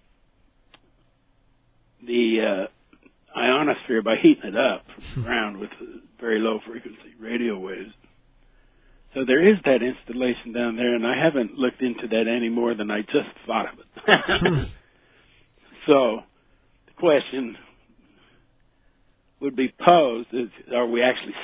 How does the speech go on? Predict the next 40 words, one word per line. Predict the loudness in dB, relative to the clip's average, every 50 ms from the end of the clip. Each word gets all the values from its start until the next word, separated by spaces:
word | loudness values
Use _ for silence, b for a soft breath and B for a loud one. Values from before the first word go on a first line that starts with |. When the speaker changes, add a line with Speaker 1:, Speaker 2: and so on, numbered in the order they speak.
| -2
Speaker 1:
seeing | 0 0 2 2 0 -2
what | -2 -2
it | -2 -2 0
looks | 0 2 0 0 0
like | 0 0 0 0 -2
when | -6 -6
they | -6 -8
turn | -8 -6 -2 -2 0 0 0
one | 0 0 0
of | -2 -2 -2
these, | -2 -4 -4 -4
uh, | -4 -6 -6 -6 -8 -14 b b b b b b b b b -6
transmitters | -2 0 0 0 -2 -2 -4 -2 0 0 -2 -2
on? | -4 -6 -4 -2
Speaker 2:
On, | -2 -2 -2 -2 -2 -4 -6 -8 -10 -10 -8
hmm, | -8 -6 -6 -6 -6 -6 -8 -10 -14 -18 _ _ -10
hmm. | -8 -6 -6 -8 -8 -8
Speaker 1:
It | -8 -10 -2 2
heats | 2 2 4 2 0 -2
up | -2 -2
the | -4 -4 -2 0
ionosphere. | 0 0 2 0 0 -2 -4 -8 -10 -10 -8
I | -6 -4
don't | -2 -2 0
know. | 0 0 0 -2 -6 -10 _ _ _ -8
Speaker 2:
Hmm. | -6 -4 -4 -4 -6 -8 B B B B B B B B
Yeah, | 2 2 2 2
it, | 2 0 -2 -4 -8 -12 -10 -8
w-, | -8 -6 -4
well, | -2 0 0 0 0 -2
a-, | -6 -6 -6
again, | -6 -4 -2 -2 -2 0
it's | -2 -4 -4 -4
one | -2 -2
of | 0
these | -2 -2 -2 -2
mysteries, | -2 -2 -2 -4 -4 -4 -4 -2 -2 -2 -4 -4
and, | -4 -2 -2 -2 -4 -6 -8 _ _ _ _ _ -6
and, | -4 -2 -2 -2 -2 -2
uh, | -2 0 -2 -2